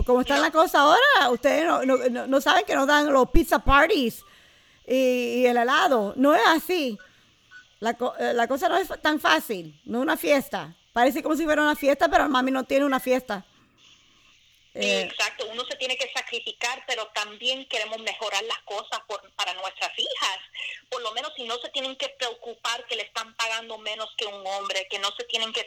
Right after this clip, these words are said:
Speaker 2: preocupar por el acoso sexual, que no se tienen que preocupar porque están discriminando contra ellas por ser mujeres, pues eso es un gran alivio.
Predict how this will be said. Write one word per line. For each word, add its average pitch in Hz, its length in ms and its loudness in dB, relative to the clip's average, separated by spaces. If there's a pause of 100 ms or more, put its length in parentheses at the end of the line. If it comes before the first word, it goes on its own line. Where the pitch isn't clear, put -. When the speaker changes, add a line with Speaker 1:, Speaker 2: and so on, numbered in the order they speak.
Speaker 2:
preocupar 208 720 -8
por 220 120 -10
el 190 100 -6
acoso 208 560 -10
sexual, 185 680 -8 (420)
que 247 140 -6
no 220 180 -8
se 254 100 -10
tienen 240 340 -8
que 240 180 -8
preocupar 214 600 -8
porque 254 160 -8 (240)
están 254 400 -6
discriminando 220 920 -6
contra 196 420 -10
ellas 302 300 -8 (140)
por 208 200 -12
ser 208 140 -6
mujeres, 240 540 -6 (120)
pues 165 180 -4 (220)
eso 208 320 -4
es 247 200 -6
un 208 140 -12
gran 190 240 -4
alivio. 180 540 -10